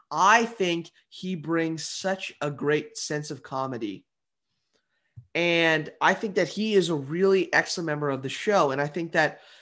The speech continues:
characters like that, secondary characters who are not driving the main plot,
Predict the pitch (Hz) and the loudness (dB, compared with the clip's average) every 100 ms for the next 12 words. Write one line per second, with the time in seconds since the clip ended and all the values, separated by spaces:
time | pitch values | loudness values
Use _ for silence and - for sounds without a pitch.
0 | _ - 240 240 240 214 190 170 165 - | _ -2 2 2 2 0 2 4 2 2
1 | 208 208 214 196 170 180 160 156 147 175 | -2 -2 0 0 0 -2 -2 -4 -6 -4
2 | 160 165 175 156 147 147 156 143 139 143 | -2 2 2 2 2 2 2 -2 -2 -2
3 | 143 - 143 139 | -4 2 4 4